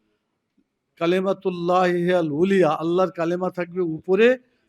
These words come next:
ও কালিমাতুল্লাহ যিনি কাফারুস সুফলা, আর কাফেরদের আইন বা কালেমা থাকবে নিচে। বর্তমানে আম-, আমাদের বাংলাদেশে আল্লাহর আইন উপরে আছে না মানুষের আইন উপরে আছে? এটাকে এভাবে রাখা উচিত?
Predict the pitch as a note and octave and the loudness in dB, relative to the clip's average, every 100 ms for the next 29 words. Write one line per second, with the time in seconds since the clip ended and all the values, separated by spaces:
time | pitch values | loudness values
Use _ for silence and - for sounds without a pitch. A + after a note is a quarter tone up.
0 | _ _ D3 C#3+ F3 F#3+ F#3 F#3 F#3 F#3 | _ _ -14 -8 -6 -4 -6 -6 -4 -4
1 | F3 F3 E3+ F3 E3 E3+ E3+ D#3+ - A#3 | -2 -4 -2 0 2 0 -2 -4 -2 -2
2 | A3+ G#3 E3+ C3 _ _ _ - D3+ E3 | -2 2 2 2 _ _ _ -6 -2 -2
3 | - - E3+ - A#3 A3 F#3 A3+ G#3+ F#3+ | -4 -2 0 2 2 2 0 0 2 0
4 | G3+ G3+ F#3+ F#3 F3+ E3+ F3+ F3+ E3+ F3 | 0 -2 0 -2 -2 -2 0 -2 -4 -4
5 | F3 A#3 C#4+ _ _ _ - D3 F#3+ - | 0 0 0 _ _ _ -8 -4 -4 -2
6 | C#3+ G2 _ _ _ D3 F3 - F#3+ G3+ | -4 -6 _ _ _ -4 -2 -2 -2 0
7 | F#3+ E3+ D#3+ E3+ F3+ F3 E3+ D#3+ D#3+ E3 | 0 -2 -4 -8 -6 -4 -4 -2 0 0
8 | E3 D#3 D#3+ C3+ - _ _ - D#3 F3+ | -2 -4 -6 -6 -10 _ _ -6 -2 0
9 | G3 G3 F#3+ F3+ F#3+ G3 F#3+ F3+ G3 F#3+ | 2 2 0 -2 0 2 0 -2 -4 0
10 | F3 F3 F3+ G3 F#3+ F3+ D#3+ E3 D3+ C#3 | 0 0 0 2 2 0 -2 0 0 -2
11 | C3 G#2+ _ _ _ _ _ _ _ _ | -8 -16 _ _ _ _ _ _ _ _
12 | - F3 F#3 F3 F3+ F#3 F#3 F3+ F3 F#3+ | -8 -2 0 2 4 4 4 0 2 2
13 | F#3+ G#3+ F#3 | 2 2 2